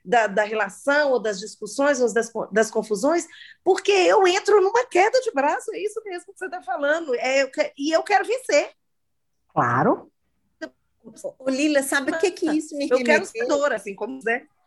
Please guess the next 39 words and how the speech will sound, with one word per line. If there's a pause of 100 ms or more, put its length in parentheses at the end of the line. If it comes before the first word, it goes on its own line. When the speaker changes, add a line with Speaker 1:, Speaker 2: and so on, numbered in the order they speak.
(140)
Speaker 3:
E
isso
me
remeteu
muito
a
um
dos
pontos
que
o
budismo
traz,
né,
de
que
é
justamente
você,
com
o
ato
de
respirar, (300)
você
vem
para
o
momento
presente,
porque
aí
você
desenvolve
esse
nível
da
consciência,
né?